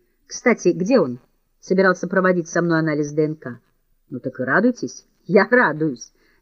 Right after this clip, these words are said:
Я только спрашиваю, где он шляется". "Делает что-нибудь полезное", примирительно сказал Йоханссон. "Он вообще-то неплохой парень. Не воняет, никого не убил,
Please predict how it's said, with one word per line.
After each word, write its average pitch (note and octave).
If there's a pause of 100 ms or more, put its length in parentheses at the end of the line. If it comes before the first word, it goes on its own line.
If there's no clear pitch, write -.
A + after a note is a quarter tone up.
Я D3
только D#3
спрашиваю, D#3+
где D#3+
он D#3
шляется". D#3 (360)
"Делает A#3+
что-нибудь D4
полезное", B2 (280)
примирительно D3+
сказал C#3
Йоханссон. B2+ (100)
"Он A4
вообще-то F#3
неплохой C#3+
парень. A#2 (340)
Не F4
воняет, F#3
никого E3+
не E3
убил, D3